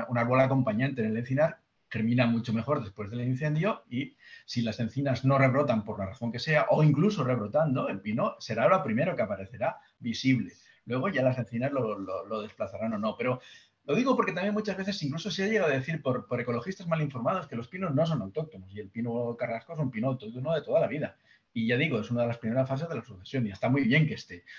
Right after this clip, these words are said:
Otra cosa son las pla-, las plantaciones que hizo Licona a lo bruto, eh, en plan masivo, en grandes extensiones, que tampoco era tan mala idea siempre y cuando se hubieran gestionado posteriormente. Claro, si tú pones cincuenta mil pinos por hectárea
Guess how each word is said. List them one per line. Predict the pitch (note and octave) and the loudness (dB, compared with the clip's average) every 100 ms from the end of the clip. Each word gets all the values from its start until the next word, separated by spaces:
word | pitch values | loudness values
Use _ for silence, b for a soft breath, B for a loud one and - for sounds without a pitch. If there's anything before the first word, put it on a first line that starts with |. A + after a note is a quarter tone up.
| B - | B 2
Otra | F3+ A3 | 6 8
cosa | G#3+ A3 D#3+ E3 A3+ | 8 4 4 0 0
son | D3 C#3+ | 0 2
las | D#3+ | 2
pla-, | C3+ - | -2 -6
las | G#2+ F#2+ - | -8 -8 -12
plantaciones | - F#2 A2 C#3+ D3+ | -16 -14 -6 -4 -4
que | B2+ | -4
hizo | B2+ | -2
Licona | A#2 D#3+ C#3+ D3 - | 0 2 2 -2 -6
a | - | -12
lo | F#2+ F#2 F#2+ F#2 | -10 -10 -10 -6
bruto, | B2+ D3+ D#3 G#3+ - - | -2 0 0 -2 -6 -14
eh, | G3 G3 F#3+ | -8 -6 -6
en | G2 | -2
plan | A#2 A#2 | 0 2
masivo, | A#2+ B2+ D#3 D3 E3 - | 2 0 0 0 0 -2
en | G2 | -6
grandes | G2 G2 A2 A2+ | -8 -8 -8 -6
extensiones, | C3 C3 B2+ D#3+ E3 A3 b b b b b _ _ _ - | -2 0 2 2 2 0 b b b b b _ _ _ 2
que | D#3 | 6
tampoco | D3+ B2+ D#3 A#3+ | 8 8 6 10
era | A3 | 10
tan | G3 C#3+ | 10 8
mala | D3 F3 B2 | 8 8 8
idea | C#3 E3 B2+ G3+ - _ _ - | 6 6 4 2 -2 _ _ -10
siempre | - C#3+ D#3 | -2 0 0
y | D#3+ | 4
cuando | D#3 F#3+ | 4 4
se | B2 | 2
hubieran | A#2 D#3 | 2 2
gestionado | D3+ C3 - A2 F3 D#3+ | 2 0 0 2 4 4
posteriormente. | A2+ - G2 G#2 G2 G2+ G2 G2 | 0 -4 -4 -4 -4 -4 -4 -4
Claro, | B2+ A#2+ | -2 -2
si | A2+ | -4
tú | C3 | -2
pones | C3 D3+ C3+ | 0 0 0
cincuenta | A2+ G#2+ G#2 G#2+ | -2 -2 -4 -2
mil | C3 B2+ | 0 0
pinos | D3 C#3+ | -2 -2
por | B2 | -2
hectárea | B2+ B2 C3+ G2 - | -2 2 0 0 -8